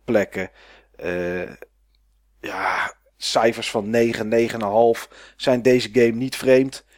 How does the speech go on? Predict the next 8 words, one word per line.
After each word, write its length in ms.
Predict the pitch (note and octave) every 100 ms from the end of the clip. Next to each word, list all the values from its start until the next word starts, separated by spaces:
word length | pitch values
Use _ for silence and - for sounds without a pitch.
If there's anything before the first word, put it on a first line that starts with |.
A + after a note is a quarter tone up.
| _ _ -
Eurogamer 580 | A2+ B2+ A#2 A#2+ A#2 G#2+
gaf 180 | A#2
het 120 | A#2 A2+
een 140 | A2
negen, 760 | A2 A2 G#2+ G#2+ G2+ G2+ G2+ G#2 - - A2
I 60 | A#2
G 80 | A#2
N, 480 | A2 A2+ A2 G#2 G#2